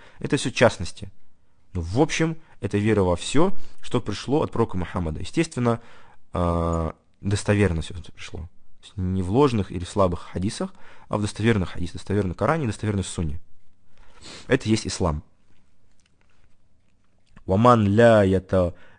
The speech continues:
ятавакка, э, нафия ва ташбих, залля ва лям юсиб,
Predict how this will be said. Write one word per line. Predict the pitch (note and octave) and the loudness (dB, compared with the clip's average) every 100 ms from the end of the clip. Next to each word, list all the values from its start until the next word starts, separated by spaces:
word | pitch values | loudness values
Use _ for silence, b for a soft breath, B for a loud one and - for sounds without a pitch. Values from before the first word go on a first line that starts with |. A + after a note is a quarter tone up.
| - | -6
ятавакка, | E2 E2+ F#2 F#2 F2+ B2 - C#3+ E3 b b b b - | -2 0 0 2 2 0 2 2 2 b b b b -18
э, | - F#2+ F2 E2+ E2+ E2 E2 D#2+ - | -4 0 2 2 0 0 0 -2 -4
нафия | F#2 A#2 A#2 - G2 F2+ | 2 2 2 0 2 4
ва | F2+ | 0
ташбих, | - F2+ D#2+ E2+ A2 D3+ C3+ b b - | -2 -6 -2 2 2 2 -4 b b -8
залля | F2+ F2+ A2+ B2+ B2 A#2 | -6 4 6 6 4 4
ва | G2 | 4
лям | G2+ F#2+ | 4 2
юсиб, | E2+ - A2 F#2 | -2 -4 -6 -2